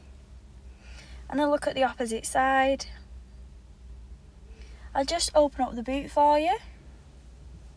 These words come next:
You'll see you do have a very generous amount of space.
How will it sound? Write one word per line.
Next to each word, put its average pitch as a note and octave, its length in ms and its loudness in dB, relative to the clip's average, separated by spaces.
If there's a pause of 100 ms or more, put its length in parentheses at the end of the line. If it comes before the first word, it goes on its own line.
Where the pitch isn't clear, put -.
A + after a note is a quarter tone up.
(1300)
You'll C#4+ 140 2
see D#4+ 240 0
you D4+ 160 -2
do D#4+ 180 0
have C#4 240 8
a C#4 80 -4
very D#4 260 8
generous B3 460 0
amount A3 320 0
of A3 80 -6
space. - 840 4